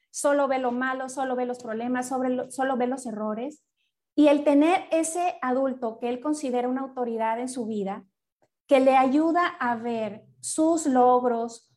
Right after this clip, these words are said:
lo que sí es, todo lo que vale y ese futuro promisorio que tiene, es invaluable.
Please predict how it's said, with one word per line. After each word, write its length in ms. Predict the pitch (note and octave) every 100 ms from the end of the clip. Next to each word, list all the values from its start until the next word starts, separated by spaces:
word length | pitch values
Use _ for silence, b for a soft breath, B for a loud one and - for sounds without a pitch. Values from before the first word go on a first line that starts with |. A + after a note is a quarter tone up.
| -
lo 200 | C4 B3
que 120 | C#4
sí 300 | C4+ D4 C#4+
es, 420 | C4+ C4 C#4 C4+ _
todo 280 | - D4+ D#4+
lo 180 | D4+ C4
que 140 | A#3+
vale 520 | G#3+ A3 A3 A#3 B3+ B3+ _ _ -
y 140 | C4
ese 220 | C4+ C#4
futuro 420 | D#4+ C4+ C4+ C4+ C4
promisorio 600 | B3 A3 G#3+ B3 B3 B3
que 100 | B3
tiene, 440 | A3+ A3 A#3+ F4+ _ _ _ _ _ -
es 440 | B3+ C4+ - - -
invaluable. 800 | B3 G#3 G3 G3 F3+ F#3 -